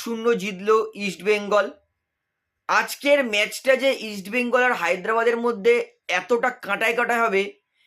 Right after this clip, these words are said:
এটা just আনএক্সপেক্টেড ছিল। আমি বলবো, ইস্ট বেঙ্গল আজকে যা খেলেছে না, সমর্থকদের হার্ট মুখে চলে এসেছিল। হায়দ্রাবাদ যে গোল করতে পারেনি, ভাগ্য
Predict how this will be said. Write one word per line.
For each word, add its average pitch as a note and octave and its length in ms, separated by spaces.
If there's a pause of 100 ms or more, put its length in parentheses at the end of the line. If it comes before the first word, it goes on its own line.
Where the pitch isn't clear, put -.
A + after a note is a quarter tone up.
(260)
এটা A#3 160 (100)
just C4 160 (160)
আনএক্সপেক্টেড A3+ 680 (120)
ছিল। F3+ 140 (1300)
আমি B3+ 140 (120)
বলবো, D4 300 (560)
ইস্ট G#3+ 220
বেঙ্গল C4+ 380 (100)
আজকে B3+ 240
যা C#4 80 (120)
খেলেছে A#3 400
না, B3 80 (220)
সমর্থকদের A#3 720 (580)
হার্ট G#3 320 (140)
মুখে F#3+ 260
চলে A#3 180
এসেছিল। E3 300 (1400)
হায়দ্রাবাদ A3 520 (100)
যে C4+ 60 (100)
গোল A#3 200
করতে C4 300
পারেনি, B3+ 320 (840)
ভাগ্য G#3+ 320